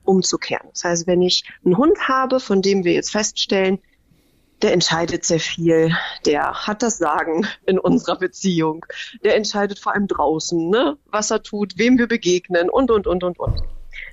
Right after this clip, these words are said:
Dann wäre ja erstmal so die Aufgabe zu Hause, genau diese Rangordnung umzudrehen.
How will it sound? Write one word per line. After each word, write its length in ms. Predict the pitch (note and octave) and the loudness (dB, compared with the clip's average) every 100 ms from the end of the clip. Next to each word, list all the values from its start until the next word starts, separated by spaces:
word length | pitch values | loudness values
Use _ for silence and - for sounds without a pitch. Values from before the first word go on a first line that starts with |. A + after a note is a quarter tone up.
| - | -10
Dann 200 | - F3 | -2 0
wäre 100 | F3+ | 2
ja 120 | A#3 G#3+ | 0 0
erstmal 440 | F#3 A3 C4 B3 | -2 -4 -2 -2
so 80 | G#3+ | -2
die 140 | - | 0
Aufgabe 580 | - - - G#3 G#3 G#3 | 0 -2 -2 -4 -4 -6
zu 240 | - - | -12 -8
Hause, 480 | C#3+ C#3 D3 E3 A#3+ A4+ - _ _ _ - _ _ | -2 0 0 0 2 2 -2 _ _ _ -20 _ _
genau 340 | G3 F3 F3+ A3 | 0 0 2 0
diese 300 | A3 G#3 F3+ | 0 -2 -2
Rangordnung 440 | F3 E3+ F3 E3+ | -2 -4 -4 -4
umzudrehen. 580 | - D3+ - - - | -4 -4 -4 -4 -4